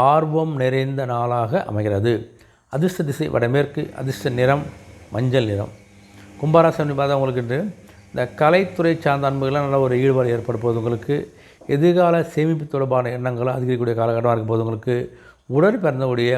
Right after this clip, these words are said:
ஒத்துழைப்பு உங்களுக்கு பரிபூர்ணமாக கிடைக்கிறதா. நீங்க எந்த வேலையும் நீங்க செஞ்சாலும் உங்களுக்கு உறுதுணையா நிறைய பேர் வருவாங்க உங்களுக்கு. பொருட்கள் வாங்கல நல்ல ஒரு லாபத்தை பார்க்க போறீங்க. அதே மாதிரி இந்த விவசாய பணியில கொஞ்சம் ஒரு மந்தத்தனம் ஏற்படுவது கொஞ்சம் கவனமா இருங்க.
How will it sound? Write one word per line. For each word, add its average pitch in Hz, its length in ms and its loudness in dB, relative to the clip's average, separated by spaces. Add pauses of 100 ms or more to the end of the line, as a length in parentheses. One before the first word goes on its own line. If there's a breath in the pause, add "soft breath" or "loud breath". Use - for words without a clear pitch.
ஒத்துழைப்பு 123 520 -2
உங்களுக்கு 120 280 -6
பரிபூர்ணமாக 117 380 -2
கிடைக்கிறதா. 117 400 -2
நீங்க 120 140 -2
எந்த 160 260 0 (100)
வேலையும் 135 480 0
நீங்க 123 200 0 (580 loud breath)
செஞ்சாலும் 139 340 0
உங்களுக்கு 127 360 -2 (180)
உறுதுணையா 131 500 2
நிறைய 117 180 0
பேர் 117 180 4
வருவாங்க 113 360 4
உங்களுக்கு. 110 320 -2 (460 loud breath)
பொருட்கள் 139 420 0
வாங்கல 120 280 0
நல்ல 120 180 2
ஒரு 117 160 0
லாபத்தை 131 340 2
பார்க்க 113 320 -2
போறீங்க. 107 260 -2 (600 loud breath)
அதே 123 180 2
மாதிரி 135 260 2
இந்த 127 180 0
விவசாய 165 360 2
பணியில 131 300 -2
கொஞ்சம் 117 400 -2 (640 loud breath)
ஒரு 120 180 -2
மந்தத்தனம் 127 440 2
ஏற்படுவது 117 420 0
கொஞ்சம் 123 240 -2
கவனமா 113 380 2
இருங்க. 113 240 0